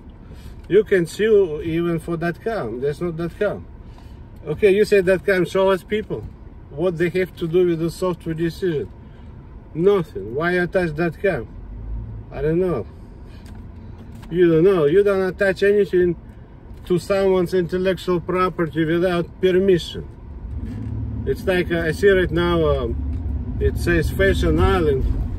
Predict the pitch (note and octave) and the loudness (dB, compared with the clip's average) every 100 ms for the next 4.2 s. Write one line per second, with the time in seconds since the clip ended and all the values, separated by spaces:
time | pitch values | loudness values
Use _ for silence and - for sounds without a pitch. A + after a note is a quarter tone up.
0 | - - - - - G3+ F#3 D3+ F3+ D#3+ | -6 -6 -4 -2 4 6 6 4 4 6
1 | F3 G#3 G3 - - - - - - - | 6 6 4 0 -4 -2 -2 -2 -2 -2
2 | - - - F3+ G3 G3 A#3 - G3 F#3+ | -2 0 2 6 6 8 6 6 6 6
3 | G#3+ G#3+ F#3+ F3+ F3+ G3+ F3+ G3+ G3 F3+ | 6 6 2 0 2 2 2 2 2 0
4 | C#3 | -2